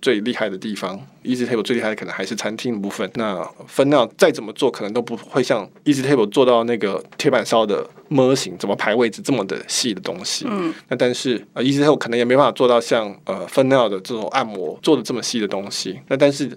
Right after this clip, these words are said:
Speaker 1: 你可以看到很多部分其实是很接近的。
Speaker 2: 刚刚提到这个上架部分，我，我也完全同意。我觉得对方闹来说，其实他们花那么多力气去辅导这些店家上架，对店家来说，他要转换到，因为他不，很不熟悉这件事情，他要转换到另外一个平台的时候，其实是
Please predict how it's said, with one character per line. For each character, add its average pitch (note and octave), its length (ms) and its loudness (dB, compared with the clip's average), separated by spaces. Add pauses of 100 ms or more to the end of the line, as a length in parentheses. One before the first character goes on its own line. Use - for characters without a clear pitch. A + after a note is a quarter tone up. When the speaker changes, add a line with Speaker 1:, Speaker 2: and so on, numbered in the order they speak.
(120)
Speaker 1:
你 A#2+ 100 -4
可 C3 100 -2
以 B2+ 40 -2
看 C3+ 120 0
到 B2 100 2
很 G#2+ 80 -8
多 G#2 120 -4
部 B2 120 -4
分 A#2 160 -2
其 G2+ 160 -6
实 G2+ 120 -8
是 G#2 120 -6
很 G2+ 200 -10
接 F#2 160 -6
近 F2+ 180 -10
的。 - 120 -14 (380)
Speaker 2:
刚 E4+ 140 4
刚 F4+ 160 8
提 D#4+ 60 6
到 B3+ 140 6
这 B3 100 6
个 B3 80 8
上 A#3+ 220 0
架 G#3 120 4
部 A3 140 -2
分， G#3 180 2
我， A3+ 220 8
我 C4+ 100 6
也 C#4+ 80 10
完 A3 220 6
全 G3+ 160 -2
同 F#3+ 180 -2
意。 G#3+ 80 0
我 G#3+ 140 4
觉 G3+ 160 4
得 B3 200 6
对 C4 260 6
方 A#3+ 240 2
闹 A3+ 120 4
来 F#3 160 0
说， G#3 200 0
其 G#3 160 0
实 G3 280 2
他 - 140 -4
们 A3+ 160 2
花 A3 160 2
那 A#3+ 100 2
么 G#3 80 0
多 G3+ 160 2
力 G#3 140 0
气 G#3 240 -4
去 A3+ 180 -2
辅 G3 220 -2
导 E3+ 140 0
这 G3 100 -8
些 G3+ 80 0
店 G3 180 0
家 E3+ 140 -2
上 D#4+ 300 -2
架， - 260 -4
对 D4 100 6
店 C4+ 160 6
家 A#3+ 120 6
来 A3+ 40 2
说， A#3+ 140 -2
他 A#3 140 0
要 B3 80 4
转 F#3+ 180 2
换 A#3+ 180 0
到， A#3 220 2
因 D4+ 100 6
为 D#4 60 8
他 C#4 140 6
不， B3+ 100 0
很 G#3 180 2
不 A#3+ 120 0
熟 F#3+ 200 2
悉 F#3+ 160 0
这 F#3+ 120 0
件 E3+ 160 0
事 - 140 -4
情， - 60 -4
他 A3 120 -2
要 B3 80 2
转 A3 120 2
换 A#3 120 4
到 A#3+ 140 4
另 A#3 140 2
外 G#3+ 160 2
一 G3+ 60 0
个 F#3+ 140 0
平 F3+ 200 -2
台 F3 200 -2
的 D#3+ 60 -4
时 F3+ 100 -4
候， F#3 100 -2
其 F#3+ 160 -6
实 G3 100 -4
是 G3 300 -2